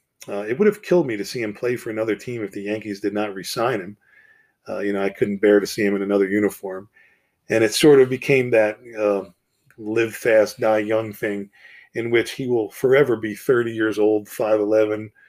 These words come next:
one ninety-five, hundred ninety-five pound mustache, tough guy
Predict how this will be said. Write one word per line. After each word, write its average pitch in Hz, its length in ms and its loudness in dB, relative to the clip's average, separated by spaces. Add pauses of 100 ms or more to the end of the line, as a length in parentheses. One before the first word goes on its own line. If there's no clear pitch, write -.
(240)
one 117 200 -2
ninety-five, 107 640 0
hundred 117 240 -4
ninety-five 113 440 -2
pound 107 360 -2
mustache, 110 540 0
tough 127 240 -2
guy 104 280 -2